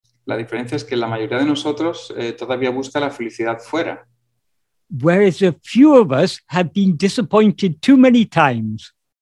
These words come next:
Speaker 1: Mientras que unos pocos, eh,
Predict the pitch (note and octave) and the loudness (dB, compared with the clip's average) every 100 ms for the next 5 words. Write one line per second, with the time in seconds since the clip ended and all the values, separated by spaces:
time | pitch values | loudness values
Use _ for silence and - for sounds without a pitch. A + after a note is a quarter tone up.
0 | _ _ _ - - A#2 - A2+ B2+ C#3 | _ _ _ -20 -14 -14 -10 -8 -2 -2
1 | C#3+ - D#3+ D3 E3 - - - C3 B2 | -2 -2 -2 0 -4 -6 -18 -14 -10 -8
2 | A#2+ A#2 A#2 A#2 | -6 -6 -8 -10